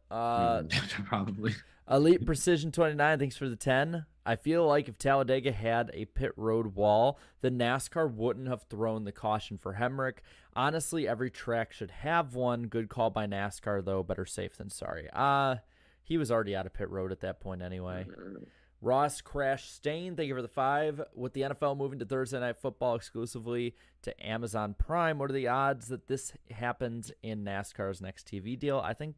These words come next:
Speaker 1: better than people will give it credit for, but not, not over fifty percent likely. Like, it's still unlikely, but likely-ish. I don't know. I, I have a hard time explaining that.
Speaker 3: Media
Speaker 1: Uh,
Speaker 3: will change a lot in the next three years. <laughs> I don't know.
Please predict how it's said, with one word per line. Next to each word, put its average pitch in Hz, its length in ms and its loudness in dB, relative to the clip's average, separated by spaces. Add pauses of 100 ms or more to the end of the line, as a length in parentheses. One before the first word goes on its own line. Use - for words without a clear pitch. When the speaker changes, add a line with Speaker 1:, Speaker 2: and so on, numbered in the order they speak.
(120)
Speaker 1:
better 139 240 0
than 131 140 -8
people 127 360 -8
will 120 80 -6
give 107 180 -8
it - 80 -14
credit - 300 -8
for, 104 280 -4
but - 180 -8
not, 95 300 -8 (840)
not 110 360 -4 (340)
over 98 240 -4
fifty - 280 -10
percent - 360 -16
likely. - 400 -18 (560)
Like, 101 100 -6
it's 117 120 -4
still 139 480 0 (120)
unlikely, 139 540 -4
but 107 240 -4 (960)
likely-ish. 95 680 -6
I 101 80 -4
don't 87 120 -8
know. - 240 -16
I, 101 160 -2 (200)
I - 80 -2
have 95 100 -2
a 92 40 -8
hard 90 200 -8
time 90 160 -12
explaining - 380 -16
that. - 180 -14 (640)
Speaker 3:
Media 120 220 6
Speaker 1:
Uh, 127 40 6
Speaker 3:
will 120 80 6
change 127 280 2
a 120 60 0
lot 127 180 4
in 90 60 -4
the 104 100 -4
next 98 220 -4
three 101 160 2
years. 98 380 4
<laughs> - 20 -2
I 107 80 0
don't 117 160 4
know. 110 240 2